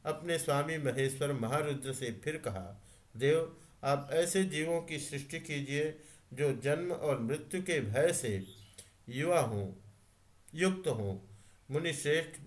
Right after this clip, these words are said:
मेरी ऐसी बात सुनकर करुणा सागर महादेव जी हंस पड़े और तत्काल इस प्रकार बोले। महादेव जी ने कहा, "विधाता, मैं जन्म और मृत्यु के भय से युक्त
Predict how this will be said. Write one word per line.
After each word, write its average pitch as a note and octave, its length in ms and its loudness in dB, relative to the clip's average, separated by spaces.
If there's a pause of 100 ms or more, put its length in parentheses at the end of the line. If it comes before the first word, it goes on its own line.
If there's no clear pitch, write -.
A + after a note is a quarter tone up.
मेरी D3+ 280 2
ऐसी D3+ 400 0
बात C3 240 4
सुनकर D3+ 480 -2
करुणा B2+ 400 0
सागर A#2 480 0 (460)
महादेव C#3+ 480 2
जी A2+ 360 -6 (340)
हंस E3 140 2 (100)
पड़े G2+ 400 0 (220)
और C#3 280 0
तत्काल C3+ 540 2
इस C3 120 -6
प्रकार A2 420 0
बोले। F#2+ 340 -2 (880)
महादेव E3 460 2
जी D3+ 140 0
ने C3+ 140 2
कहा, A#2 320 -2
"विधाता, A#2+ 840 0 (380)
मैं D3+ 200 4
जन्म E3+ 280 4
और E3 300 0
मृत्यु D#3+ 360 -4
के F#3+ 160 0
भय C#3+ 260 2
से C3+ 180 -4
युक्त A2 680 -6